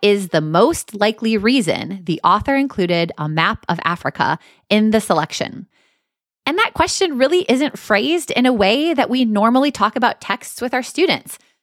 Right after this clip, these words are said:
You know, we don't usually ask our students, "What is the most likely reason?" And we often don't refer to texts as selections.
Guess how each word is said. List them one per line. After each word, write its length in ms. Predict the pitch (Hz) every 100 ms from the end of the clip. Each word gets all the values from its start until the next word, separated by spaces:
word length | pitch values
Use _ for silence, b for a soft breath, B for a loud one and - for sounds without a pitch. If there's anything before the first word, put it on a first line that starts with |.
| _ _
You 120 | 254
know, 100 | 262
we 80 | 262
don't 260 | 233 294 226
usually 320 | 269 262 240
ask 260 | 214 233 -
our 140 | 208
students, 580 | - 240 247 180 196 - _
"What 160 | 180 269
is 160 | 349 254
the 80 |
most 260 | 262 349 -
likely 260 | 349 311 302
reason?" 460 | 349 349 - - - _ _ _ _ 240
And 120 | 311
we 140 | 330 262
often 340 | 277 359 359
don't 240 | 285 302 -
refer 260 | 262 269
to 80 | 277
texts 460 | - - - - -
as 400 | 208 226 233 233 -
selections. 1040 | - - 214 240 294 - 143 - - -